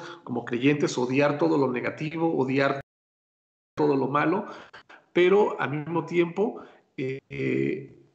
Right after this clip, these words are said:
es algo que no debe producirnos placer, porque si, si el ser humano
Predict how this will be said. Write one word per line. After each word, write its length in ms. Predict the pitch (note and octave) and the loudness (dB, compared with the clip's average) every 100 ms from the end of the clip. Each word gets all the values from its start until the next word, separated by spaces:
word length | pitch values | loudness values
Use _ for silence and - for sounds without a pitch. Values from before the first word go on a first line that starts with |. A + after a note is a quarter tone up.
| _ | _
es 160 | D3+ C#3+ | 0 0
algo 280 | F3 F3 F3 | 2 0 0
que 300 | C3+ B2+ B2+ | -2 -2 -2
no 160 | C#3 D#3 | -2 0
debe 640 | E3 E3+ E3 - - - _ | 4 4 2 -2 -16 -20 _
producirnos 640 | C#3+ C3 B2+ D3 D3 C#3 | 0 2 2 0 0 -4
placer, 560 | C#3+ B2 A#2 D3+ - - - - _ | -2 -2 0 0 -2 -10 -20 -20 _
porque 300 | D3 C#3 C#3 | 0 0 0
si, 500 | - C3+ C3 D3 C#3 | 2 4 4 0 -4
si 160 | - B2+ | -2 0
el 60 | |
ser 160 | D#3+ E3+ | 2 2
humano 460 | E3+ E3+ F3 F3 | 2 4 2 0